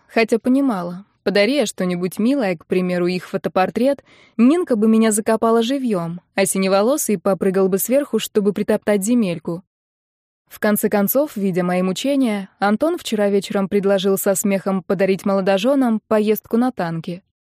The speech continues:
"На чем?" — не сразу поняла я его, машинально гладя по руке. Мы сидели друг напротив друга. "Такое вообще бывает?" Оказалось, что бывает,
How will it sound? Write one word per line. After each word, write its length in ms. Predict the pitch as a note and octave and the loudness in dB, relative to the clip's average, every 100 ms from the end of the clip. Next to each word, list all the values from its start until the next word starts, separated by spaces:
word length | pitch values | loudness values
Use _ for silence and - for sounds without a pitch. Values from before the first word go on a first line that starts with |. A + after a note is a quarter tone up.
| _ _ _ _ _ | _ _ _ _ _
"На 240 | G#3 G#3 G3 | 2 4 2
чем?" — 400 | - B3+ E4+ F4 _ - | 2 2 2 -4 _ -4
не 180 | G3+ G3+ | 0 0
сразу 380 | - F#3+ F3 | 2 0 2
поняла 420 | F3+ G3 G3 G#3+ C4+ | -2 0 0 0 0
я 200 | A#3+ G#3 | -2 -2
его, 200 | G3 G3+ | -2 0
машинально 640 | G3+ G3 G3+ G3 G3 G3 | 0 -2 -2 0 0 0
гладя 340 | F#3+ G3 G3 G3 | 0 0 0 -2
по 120 | - | -2
руке. 460 | A#3 A3 F3+ E3+ F#3+ - | -2 -2 -6 -8 -12 -6
Мы 160 | F#3 | -4
сидели 440 | F3+ F#3 F3+ B3+ A3 | -2 -2 0 0 -2
друг 240 | E3+ A#3 | -4 -4
напротив 420 | F#3+ F#3 G#3 A#3+ | -4 -4 -4 -4
друга. 420 | G3+ F3+ E3 F3 - _ _ _ _ _ _ - | -4 -4 -4 -10 -14 _ _ _ _ _ _ -4
"Такое 440 | G#3 - G3+ G3+ | -2 2 4 4
вообще 340 | F#3+ G3 - G3+ | 2 0 0 0
бывает?" 600 | G3+ G3+ B3+ D4+ F#3 _ _ _ _ _ _ _ _ _ _ _ - | 2 2 0 -2 -6 _ _ _ _ _ _ _ _ _ _ _ -2
Оказалось, 600 | G#3 A#3 A#3 F4 D#4 - | 2 4 4 2 0 -2
что 180 | - | -2
бывает, 640 | A3+ D4 C#4 F#3+ F3 F3 | 0 0 -2 -4 -6 -10